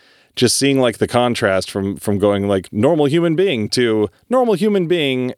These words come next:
with a ghoul face in black and white. But also just, you know, the, the, the creepy feeling that,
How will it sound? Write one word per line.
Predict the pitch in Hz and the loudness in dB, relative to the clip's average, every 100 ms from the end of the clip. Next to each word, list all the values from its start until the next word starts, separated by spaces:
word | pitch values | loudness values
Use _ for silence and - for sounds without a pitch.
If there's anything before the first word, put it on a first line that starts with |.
| _ | _
with | 117 127 113 | 0 0 2
a | |
ghoul | 101 131 117 | 2 0 2
face | 110 98 95 | 0 -2 -4
in | 101 95 | -4 0
black | 101 101 | 0 -2
and | 98 | -2
white. | 101 98 - - _ _ _ _ - | 0 0 -4 -16 _ _ _ _ -2
But | 127 143 | 0 2
also | - 180 190 202 190 170 | 2 0 0 0 0 0
just, | 135 117 - 143 - - | -4 -4 -2 -2 -4 -14
you | 117 143 | -8 -2
know, | 139 | 0
the, | 135 131 | 2 0
the, | 117 123 120 117 110 | 0 0 2 0 -2
the | 110 | -6
creepy | - - - 196 214 220 185 | -8 -4 0 0 2 0 0
feeling | - - 151 156 143 117 98 95 - _ _ _ _ | -6 -2 2 2 2 2 0 -4 -8 _ _ _ _
that, | 92 107 117 113 110 - - | -8 2 4 4 0 -2 -8